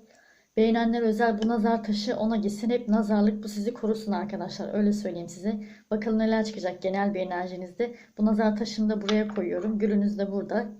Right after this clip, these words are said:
Siz dileğinizi tutun arkadaşlar. Bütün enerjileri size yollayacağım. Burada bütün çıkanları size yollayacağım. Kanalıma abone olmak isterseniz de eğer zil bildirimlerini tümünü işaretleyerek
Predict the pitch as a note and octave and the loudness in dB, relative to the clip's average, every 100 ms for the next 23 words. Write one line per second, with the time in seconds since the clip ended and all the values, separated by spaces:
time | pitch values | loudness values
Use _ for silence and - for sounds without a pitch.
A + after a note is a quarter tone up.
0 | - - _ _ _ - A#3+ G#3 A#3+ A#3+ | -20 -20 _ _ _ -4 0 4 4 4
1 | A#3 A#3 - - A3 G3+ G3+ G3+ G#3 A3+ | 2 0 -2 -2 0 0 0 0 0 0
2 | G#3 G#3 B3+ G#3 G#3 G#3 G3+ G#3 G#3+ G3+ | -2 -4 -2 4 6 8 6 0 -2 -2
3 | G#3+ F3+ E3+ E3 F3 E3+ F3 F#3+ G#3 G#3 | 0 0 0 -2 -4 -8 -6 -6 -4 -2
4 | A3 G#3 - F#3 F3+ G3 G#3 G3+ F#3 E3 | -2 -2 -4 -8 -8 -6 -2 0 0 -4
5 | E3 E3 F#3+ G#3+ - - - - _ - | -8 -6 -6 -6 -10 -18 -20 -20 _ -2
6 | A#3 A#3+ A#3+ A#3+ B3 A#3+ A#3+ - - B3 | 0 2 0 0 0 -2 -4 -4 -4 -4
7 | - G3+ G3+ F#3 F#3+ G#3 G#3 G#3+ G#3+ G#3 | -2 -2 0 -2 -2 0 2 2 2 0
8 | F#3 F#3+ G#3 G#3 A#3 G3+ G#3 G3+ E3+ F3 | -2 -2 -2 -2 0 2 2 -2 -4 -6
9 | - E3+ G3 G#3 | -4 -2 -2 -6